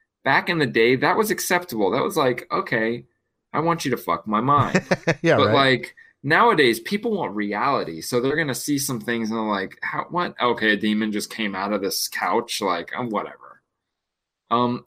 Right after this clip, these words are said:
Speaker 1: so I don't know, like, it's just, it's gonna be weird. It's gonna be weird.
Speaker 2: Yeah.
Speaker 1: E-, especially this far, uh, this far from
Speaker 2: Yeah, I agree with
Speaker 1: anything
Speaker 2: that.
Speaker 1: Spawn. I mean, yeah.
Speaker 2: Yeah, but, uh,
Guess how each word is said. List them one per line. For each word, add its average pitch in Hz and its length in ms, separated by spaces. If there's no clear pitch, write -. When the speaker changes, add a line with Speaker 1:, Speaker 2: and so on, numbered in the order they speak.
Speaker 1:
so - 220
I 151 120
don't 175 140
know, 170 280
like, 107 380
it's - 400
just, - 360
it's 123 240
gonna 147 340
be 143 160
weird. 104 840
It's 104 200
gonna 120 220
be 120 140
weird. 85 600
Speaker 2:
Yeah. 95 140
Speaker 1:
E-, 120 160
especially 139 520
this 104 240
far, 92 360
uh, 95 60
this 95 260
far 87 300
from 120 160
Speaker 2:
Yeah, 117 140
I 113 100
agree 98 180
with 92 100
Speaker 1:
anything 85 180
Speaker 2:
that. - 20
Speaker 1:
Spawn. 90 400
I 101 60
mean, 101 280
yeah. - 100
Speaker 2:
Yeah, 65 160
but, 82 200
uh, 98 180